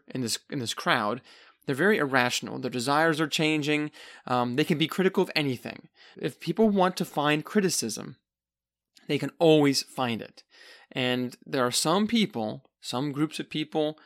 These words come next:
or just some individuals that are never satisfied,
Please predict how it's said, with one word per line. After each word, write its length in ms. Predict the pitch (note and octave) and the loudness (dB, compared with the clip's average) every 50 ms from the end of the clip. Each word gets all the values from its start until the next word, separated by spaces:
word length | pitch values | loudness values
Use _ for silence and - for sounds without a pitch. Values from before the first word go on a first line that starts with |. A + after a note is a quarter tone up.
| - _ _ | -20 _ _
or 80 | - B2+ | -8 -6
just 180 | A#2+ B2+ - | -4 -4 -4
some 120 | - A2+ - | -4 -4 -4
individuals 640 | C#3 B2+ B2+ C#3+ D3+ C#3 C3 A#2 A#2+ A#2+ A2+ A2+ | -4 -2 -2 -2 -4 -4 -4 -4 -4 -6 -4 -2
that 340 | B2 A#2 A2 A#2 A#2 - _ _ _ _ _ _ _ _ - | -2 0 0 0 -2 -6 _ _ _ _ _ _ _ _ -6
are 120 | - A2+ | -6 -4
never 300 | B2+ B2 B2+ B2+ C3 C3+ | -2 0 0 0 0 0
satisfied, 640 | B2+ - A#2+ G#2+ G#2+ A2 - - - - - - - | -2 -2 -4 -4 -6 -6 -8 -8 -8 -8 -8 -10 -14